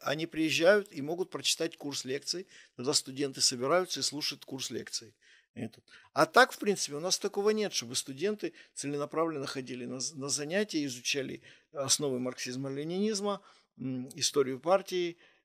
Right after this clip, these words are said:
марксистско-ленинскую философию. Я марксистско-ленинскую философию сдал только потому, что пришел, э, с комсомольским значком.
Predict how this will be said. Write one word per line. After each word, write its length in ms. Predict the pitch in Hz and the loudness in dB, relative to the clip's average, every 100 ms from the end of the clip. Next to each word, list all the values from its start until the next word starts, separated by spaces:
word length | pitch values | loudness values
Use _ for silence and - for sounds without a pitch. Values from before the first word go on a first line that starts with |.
| _ | _
марксистско-ленинскую 880 | 120 139 147 135 131 127 123 - 127 | -2 0 0 -2 -4 -6 -6 -8 -10
философию. 760 | 123 131 135 - 202 196 180 165 _ _ _ _ _ _ _ _ | -8 -8 -4 -2 -2 -2 -6 -6 _ _ _ _ _ _ _ _
Я 260 | 139 185 208 | 10 12 12
марксистско-ленинскую 920 | 185 185 - - 202 196 196 - 190 | 12 4 4 4 4 4 4 0 0
философию 560 | 180 190 190 240 190 156 | 0 -2 -2 -4 -2 -4
сдал 220 | 135 175 | -2 -4
только 260 | 170 170 165 | -2 -4 -6
потому, 360 | 175 175 185 | -8 -6 -4
что 140 | 202 - | -2 -4
пришел, 440 | 151 - 175 156 - - _ - | -4 -2 -2 -4 -8 -20 _ -8
э, 380 | 135 170 147 135 | -6 -6 -6 2
с 100 | - | 2
комсомольским 640 | 151 147 160 160 - 156 | 4 2 2 0 -2 -4
значком. 460 | 139 156 - 107 | -6 -4 -4 -6